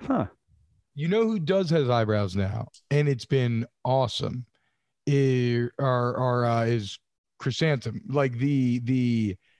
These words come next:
Speaker 1: Yes.
Speaker 2: the, uh, the,
Speaker 1: <laughs>
Speaker 2: the new, um, Wookiee mask work is so good
Speaker 1: Yeah.
Speaker 2: and so much more expressive and so much more alive than we have ever seen before. And this, I mean,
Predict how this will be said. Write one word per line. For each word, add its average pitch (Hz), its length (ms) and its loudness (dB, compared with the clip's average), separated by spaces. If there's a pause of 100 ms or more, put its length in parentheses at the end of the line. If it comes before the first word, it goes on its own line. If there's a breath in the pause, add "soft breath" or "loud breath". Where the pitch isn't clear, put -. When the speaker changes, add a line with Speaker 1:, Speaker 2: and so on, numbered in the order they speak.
Speaker 1:
Yes. 120 280 0
Speaker 2:
the, 143 280 0
uh, 120 340 2
the, 131 220 2
Speaker 1:
<laughs> 120 40 -4
Speaker 2:
the 135 120 0
new, 165 640 0 (500)
um, 120 440 0
Wookiee 147 960 0
mask 127 580 0
work 110 420 -2 (120)
is 98 200 -4
so - 500 -2
good 117 580 -4 (180)
Speaker 1:
Yeah. 101 280 -4
Speaker 2:
and 127 200 -2
so 131 340 -2
much 160 220 0
more 170 260 0
expressive 139 720 -2
and 127 180 -2
so 151 240 -2
much 160 280 0
more 160 240 0
alive 131 760 0
than 117 200 0
we 123 140 0
have 117 120 -2
ever 135 320 0
seen 131 380 0
before. 110 540 -2 (340 loud breath)
And 131 360 0 (320 soft breath)
this, 151 360 0 (220 loud breath)
I 143 40 2
mean, 156 240 2